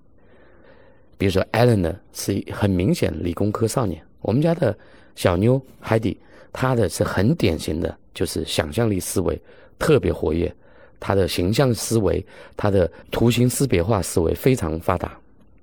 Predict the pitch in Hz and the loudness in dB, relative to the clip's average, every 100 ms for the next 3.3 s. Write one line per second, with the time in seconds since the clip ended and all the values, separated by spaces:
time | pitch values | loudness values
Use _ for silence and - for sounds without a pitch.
0 | _ _ - 90 80 127 107 104 - 92 | _ _ -4 -2 0 0 0 -2 -4 -2
1 | 82 87 - 82 80 78 76 - 92 - | 0 0 -2 -2 -2 -4 -6 -4 -4 -4
2 | - - - - - 190 117 95 104 85 | -12 -20 -20 -14 -2 0 2 2 2 2
3 | 85 85 85 | 2 0 -2